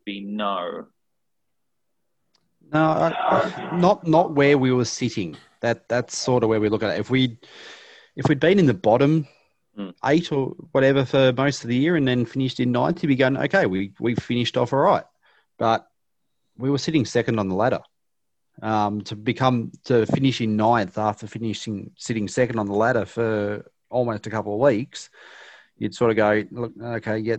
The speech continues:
Speaker 2: no, that, that's a little bit of a, little bit of a fail there." Um, you, you get into the eight and you consolidate yourself there. You don't want to fall out last round of the ga-, uh, round of the season. So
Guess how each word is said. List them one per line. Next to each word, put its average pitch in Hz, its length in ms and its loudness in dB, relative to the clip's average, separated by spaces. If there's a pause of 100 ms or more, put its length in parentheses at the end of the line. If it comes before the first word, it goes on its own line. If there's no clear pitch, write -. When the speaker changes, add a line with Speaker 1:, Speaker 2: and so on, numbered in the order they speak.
Speaker 2:
no, 117 160 -6
that, 117 320 -6
that's 123 300 -8
a - 20 -6
little 110 240 -4
bit 107 100 -4
of 104 140 -6
a, 104 280 -4 (440)
little 131 160 -6
bit 104 120 -4
of 95 80 -12
a - 40 -20
fail 131 300 -2
there." 135 340 -6
Um, 104 640 -4 (720)
you, 120 180 -8 (200)
you 131 100 -4
get 151 240 0
into 123 140 0
the 120 80 0
eight 120 180 -2
and 113 180 -6
you 104 60 -12
consolidate 123 500 0
yourself 104 300 -8
there. 123 420 -2 (720)
You 127 120 -8
don't 143 120 2
want 110 140 -2
to - 80 2
fall 113 240 0
out 98 100 -6
last 107 300 -4
round 107 260 -6
of 92 60 -12
the 87 60 -12
ga-, 104 200 -8
uh, 113 160 -6
round 113 380 -8
of 87 60 -10
the 90 60 -10
season. 117 480 -8 (560)
So 107 480 -2